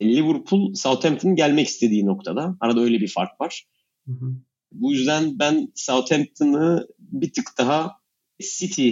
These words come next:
Speaker 1: maçı olsaydı mesela, şu an, e, City Southampton'la oynasaydı çok zor maç derdim ama Liverpool oynarken aynı şeyi diyemiyorum. Çünkü orada gelişmişi var. Yani aynı oyunu oynayarak sizden daha iyi bir takım varsa, daha kaliteli oyuncular varsa, daha oturmuş bir yapı varsa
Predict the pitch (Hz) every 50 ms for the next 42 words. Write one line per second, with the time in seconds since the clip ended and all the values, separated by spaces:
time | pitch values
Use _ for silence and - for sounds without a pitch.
0 | 104 - - 123 123 120 - 123 117 117 - - 147 135 123 117 110 107 98 -
1 | 95 98 98 110 123 123 - - 113 117 113 - - - - - - - - -
2 | - - 151 - 127 127 - 120 117 - 127 117 110 104 - - 113 110 110 107
3 | 110 98 - 113 110 110 110 139 156 156 - - 165 113 113 110 113 104 98 98
4 | 98 95 - - 95 95 98 113 151 165 139 117 117 117 - _ _ _ _ _
5 | _ 113 113 127 151 151 160 170 160 - 135 135 131 139 143 147 160 170 165 -
6 | - 147 151 160 160 - - - - _ _ _ - 131 147 139 123 117 - 139
7 | 131 127 120 127 127 117 110 107 101 104 123 135 123 - 123 107 - 120 107 92
8 | - _ _ - 113 110 110 107 123 123 107 104 120 117 113 - - 123 113 -
9 | - 123 110 101 95 - - - - - _ _ - 101 107 104 101 98 - 104
10 | 120 120 120 120 120 117 117 113 113 113 113 113 113 113 110 113 117 113 - -
11 | 117 110 117 117 120 113 113 113 123 123 117 110 107 101 107 98 _ 120 98 -
12 | - 117 117 120 117 107 - - 123 139 139 - _ _ _ _ 120 123 120 -
13 | - 113 98 - 113 107 104 101 101 98 104 104 104 95 98 101 - - 98 123
14 | 123 120 113 - - 107 104 95 - - 104 101 95 - 98 98 95 95 - -
15 | 160 165